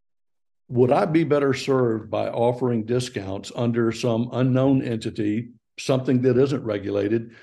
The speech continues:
something that isn't commonplace, or would I be safer offering discounts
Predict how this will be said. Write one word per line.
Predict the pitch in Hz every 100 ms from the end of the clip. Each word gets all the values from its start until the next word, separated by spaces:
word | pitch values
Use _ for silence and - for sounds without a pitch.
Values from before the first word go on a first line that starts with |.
| _
something | - 135 131 143
that | 123 123
isn't | 131 160 -
commonplace, | 113 104 95 95 110 101 120 - _ _ _ _ _
or | 139
would | 131 143
I | 127
be | 123 117
safer | - 185 202 - 120 113 117
offering | 120 120 123 117
discounts | 101 113 - 110 104 123 - _